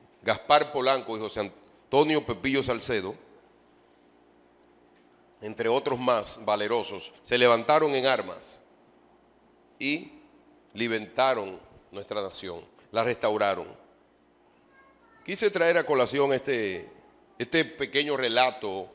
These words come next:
histórico para lo que voy a hablar en esta noche, de la restauración que Cristo hizo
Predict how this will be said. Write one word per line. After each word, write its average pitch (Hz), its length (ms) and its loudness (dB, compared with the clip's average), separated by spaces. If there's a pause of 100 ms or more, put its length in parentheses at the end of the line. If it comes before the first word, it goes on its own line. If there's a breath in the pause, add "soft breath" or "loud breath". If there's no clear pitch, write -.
(120)
histórico 104 800 -8 (800)
para 120 200 2
lo 120 140 0
que 113 80 -2
voy 123 160 2
a 139 60 6
hablar 123 240 2
en 117 80 -4
esta 110 200 -4
noche, 101 440 -8 (1000 soft breath)
de 113 120 -2
la 117 100 2
restauración 120 600 0
que 123 160 -10
Cristo 101 640 -8
hizo 98 520 -4